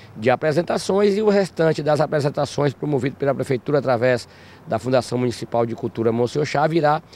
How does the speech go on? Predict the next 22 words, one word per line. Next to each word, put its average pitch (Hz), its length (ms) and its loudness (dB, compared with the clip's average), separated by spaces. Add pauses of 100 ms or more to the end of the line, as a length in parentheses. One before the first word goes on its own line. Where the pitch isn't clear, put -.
(300)
culminar 170 520 2
aqui 170 520 2
no 208 100 8
encerramento 190 600 2 (100)
daquele 135 320 -2
palco 147 360 2
que 127 40 -8
já 127 100 -2
foi 123 180 0
mostrado, 143 580 0 (360)
onde 147 360 2
após 160 560 6
a, 131 100 0 (100)
a, 120 440 2
a - 20 -2
tocha 160 320 0
olímpica 139 300 -2
chegar 139 260 2
aqui, 143 220 -2
ela 147 160 4
irá 131 140 4
acender 120 460 4